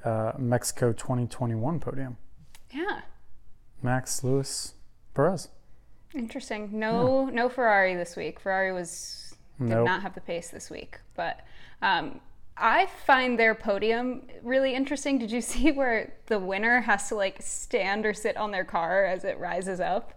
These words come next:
Speaker 1: Yeah, yeah.
Speaker 2: It gave, it gave Hunger Games to me,
Speaker 1: <laughs>
Speaker 2: personally. It felt a little weird.
Speaker 1: Yeah, yeah.
Speaker 2: <laughs> But
Speaker 1: That's hilarious.
Speaker 2: Um,
Speaker 1: Good
Speaker 2: yeah.
Speaker 1: take.
Speaker 2: Yeah, you know, I mean, whatever works for them.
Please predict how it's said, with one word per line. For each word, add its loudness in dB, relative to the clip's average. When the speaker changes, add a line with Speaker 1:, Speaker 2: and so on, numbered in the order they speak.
Speaker 1:
Yeah, 8
yeah. 6
Speaker 2:
It 4
gave, 4
it 2
gave 4
Hunger -2
Games -4
to -2
me, 0
Speaker 1:
<laughs> -2
Speaker 2:
personally. 0
It -2
felt 6
a 4
little 2
weird. -2
Speaker 1:
Yeah, 8
yeah. 2
Speaker 2:
<laughs> -2
But 2
Speaker 1:
That's 8
hilarious. 6
Speaker 2:
Um, 6
Speaker 1:
Good 0
Speaker 2:
yeah. 10
Speaker 1:
take. 6
Speaker 2:
Yeah, 2
you 0
know, 4
I 2
mean, 2
whatever 6
works 4
for 0
them. 0